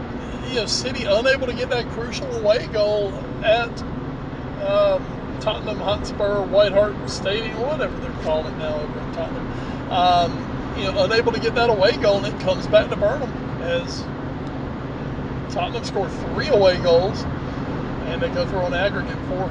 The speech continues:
four. Big ups to Tottenham. Tottenham become the seventh English team to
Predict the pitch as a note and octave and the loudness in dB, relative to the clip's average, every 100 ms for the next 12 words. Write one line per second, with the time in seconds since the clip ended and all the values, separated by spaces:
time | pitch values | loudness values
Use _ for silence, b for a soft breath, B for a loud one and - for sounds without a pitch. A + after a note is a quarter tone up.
0 | - F3 G3 E3+ - - - A3+ G3+ G3+ | -2 0 0 0 -2 -4 -2 0 4 4
1 | - - G3 G3 G3+ F#3 E3 A#3 D#4 D#4 | 2 -2 2 4 2 0 4 4 4 2
2 | A3 F#3 A#3+ G#3+ - - - A#3+ B3+ D#4 | -2 0 0 0 -4 -2 0 4 4 4
3 | - - A#3 C4+ A3 - - F#3 E3+ E3 | -4 -4 -4 -2 -2 -2 -2 -2 -2 -4
4 | D#3 - - - - - - - - - | -4 -4 -6 -4 -4 -6 -6 -6 -6 -6
5 | - - G#3 G3+ G3 F#3+ F#3 | -4 -2 -2 0 -2 -2 -2